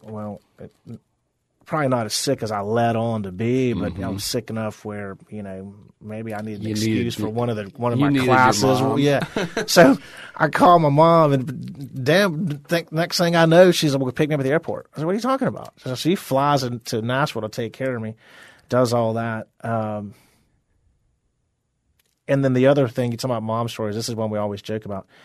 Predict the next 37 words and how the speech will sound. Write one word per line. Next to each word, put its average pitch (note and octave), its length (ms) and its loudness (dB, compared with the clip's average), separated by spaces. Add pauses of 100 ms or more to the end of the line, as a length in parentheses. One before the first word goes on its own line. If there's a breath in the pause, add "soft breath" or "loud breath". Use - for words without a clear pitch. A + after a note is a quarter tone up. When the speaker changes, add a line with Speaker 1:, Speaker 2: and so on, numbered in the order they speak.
(340 soft breath)
Speaker 1:
So B2 260 2 (200)
<clears throat> B2+ 220 0
there C3+ 160 4
was B2 120 4
a G#2+ 60 -2
spell B2+ 540 2
there A2 440 -2 (100)
where A2 540 -4
we A#2+ 220 -4
would A#2 200 -4
go, A2+ 440 -4 (680 loud breath)
uh, G#2+ 340 -6 (340)
all B2 160 4
summer A#2+ 340 -2
long A2 400 0
on G#2 160 -6
some A2+ 240 -6
sort G#2+ 200 -6
of F#2 60 -12
trips, G2+ 520 -8
right? G#2 300 -10 (280)
And G#2+ 540 -12
having A#2 280 -4
Jackson A2 480 -8
and G#2 80 -12
Hannah G#2+ 280 -8
and G#2+ 120 -10
Sterling G#2+ 480 -10
and, G#2+ 240 -12
and A2 220 -16 (140)
all A2 200 -10
the G2 180 -18
kids G#2 360 -10
and G2+ 140 -14 (480 soft breath)
whatever A2 380 -4
else, G2+ 400 -12 (140)
uh, G#2+ 360 -12